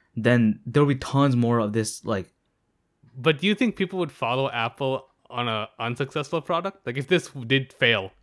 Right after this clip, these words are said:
Speaker 2: you think people would still try to imitate it if it failed?
Speaker 1: I think some people will definitely try,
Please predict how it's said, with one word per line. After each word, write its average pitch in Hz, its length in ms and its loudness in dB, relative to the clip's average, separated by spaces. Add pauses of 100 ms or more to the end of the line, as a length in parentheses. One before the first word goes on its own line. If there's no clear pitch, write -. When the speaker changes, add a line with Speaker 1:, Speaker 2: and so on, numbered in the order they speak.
Speaker 2:
you 123 60 -2
think 160 140 2
people 160 120 -4
would 139 140 -2
still 131 240 -2
try 131 140 -2
to 123 140 -4
imitate 120 360 -2
it 175 180 -6
if - 120 -8
it 131 100 -6
failed? 123 340 -6 (380)
Speaker 1:
I 131 80 2
think 208 160 8
some 175 140 6
people 160 160 6
will 131 80 6
definitely 117 360 2
try, 90 320 -6